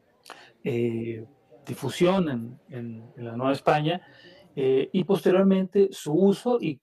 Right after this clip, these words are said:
digamos, algunas ramificaciones que tenemos todavía actualmente. El cartel, digamos, gran parte de la publicidad surge a través de esta,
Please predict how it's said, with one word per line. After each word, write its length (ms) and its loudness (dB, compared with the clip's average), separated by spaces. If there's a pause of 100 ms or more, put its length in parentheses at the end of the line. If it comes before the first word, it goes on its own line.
(100)
digamos, 360 -14
algunas 380 0
ramificaciones 800 -2
que 80 -4
tenemos 560 -12
todavía 680 0 (280)
actualmente. 600 -4
El 60 -8
cartel, 640 2
digamos, 340 -10
gran 180 -6
parte 320 -2
de 60 0
la 60 -6
publicidad 520 -2 (400)
surge 640 0
a 80 -4
través 580 -2
de 180 -2
esta, 460 -4